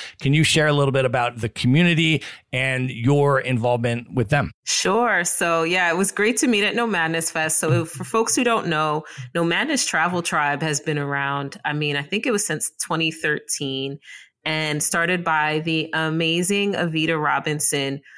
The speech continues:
Speaker 2: who I met when she first started Nomadness Travel Tribe.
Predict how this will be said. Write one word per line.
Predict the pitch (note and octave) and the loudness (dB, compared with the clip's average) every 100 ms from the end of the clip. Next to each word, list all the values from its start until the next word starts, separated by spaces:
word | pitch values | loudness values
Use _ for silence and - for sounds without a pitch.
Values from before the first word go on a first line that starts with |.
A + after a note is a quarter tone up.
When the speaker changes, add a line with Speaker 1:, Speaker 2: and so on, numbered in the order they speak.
| - _ - | -20 _ -2
Speaker 2:
who | F#3 E3+ D#3+ D#3 D#3 - | 2 4 4 2 0 0
I | G3+ | 2
met | A#3+ A#3 F#3+ | 4 2 0
when | F3 | 0
she | - G#3+ | 0 0
first | G#3 G#3 F#3+ F3 - - - | 0 2 2 2 -2 -4 -4
started | - F3+ F3 E3 D3 | -2 0 2 2 0
Nomadness | D3+ C#3+ C#3+ D3 C#3+ C#3 | -2 -2 -2 -4 -4 -2
Travel | D3+ C3+ C3 | 0 -2 -2
Tribe. | - C3 B2 G#2+ | -4 -2 -2 -6